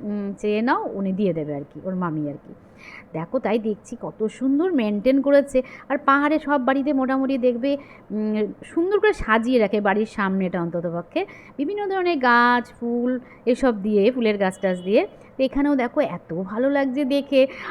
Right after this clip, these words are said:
আমার তো মনে হচ্ছে সব নিয়ে চলে যাই। তো যাই হোক, যেগুলো যেগুলো নেওয়ার সেগুলো তো নেবই। আর দেখো কি সুন্দর সার, যে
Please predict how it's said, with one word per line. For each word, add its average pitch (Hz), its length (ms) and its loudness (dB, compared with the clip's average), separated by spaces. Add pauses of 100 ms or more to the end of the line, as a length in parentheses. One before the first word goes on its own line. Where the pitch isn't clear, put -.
(140)
আমার 262 200 2
তো 285 60 0
মনে 302 100 4
হচ্ছে 330 160 0
সব 254 340 6
নিয়ে 262 240 4
চলে 233 280 4
যাই। 247 180 2 (300)
তো 247 80 -2
যাই 247 260 4
হোক, 294 100 4
যেগুলো 220 280 2
যেগুলো 226 320 2
নেওয়ার 220 460 0
সেগুলো 196 220 -2
তো 214 120 -4
নেবই। 202 460 -2 (380)
আর 175 140 -6
দেখো 190 240 -4
কি 190 120 -8
সুন্দর 208 180 -4
সার, 196 400 -2
যে 196 100 -6